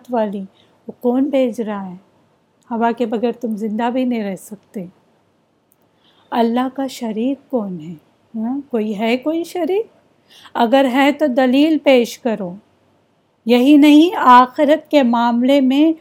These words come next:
ان کی سمجھ اور بھی گئی گزری ہے، بلکہ یہ اندھے ہو کر رہ گئے ہیں، آخرت کے بارے میں اس طرح سوچ رہے ہیں۔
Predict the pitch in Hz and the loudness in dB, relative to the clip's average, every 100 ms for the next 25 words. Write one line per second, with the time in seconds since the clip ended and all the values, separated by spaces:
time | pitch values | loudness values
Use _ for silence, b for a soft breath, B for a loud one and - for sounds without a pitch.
0 | b b _ 269 233 233 240 233 - 247 | b b _ -2 -2 -2 -6 -6 -4 -2
1 | 214 277 302 - - 240 208 208 208 196 | 2 2 0 -6 -4 0 2 2 0 0
2 | 269 226 208 202 185 185 214 196 180 185 | -2 0 0 -2 -4 -8 -8 -10 -10 -12
3 | 170 _ _ - 220 208 247 233 226 196 | -16 _ _ -6 -4 -4 -4 -2 -4 -4
4 | 185 175 247 226 208 - 214 185 180 160 | -8 -4 -2 -2 -6 -6 -6 -4 -8 -10
5 | 196 180 170 - _ _ _ _ _ - | -10 -10 -10 -16 _ _ _ _ _ -8
6 | 208 - 220 208 - 202 196 190 233 240 | -8 -8 -10 -12 -8 -6 -6 -6 -4 -4
7 | 233 208 - 220 190 185 - 185 175 208 | -4 -8 -10 -12 -10 -12 -12 -14 -14 -16
8 | 196 175 175 | -14 -16 -20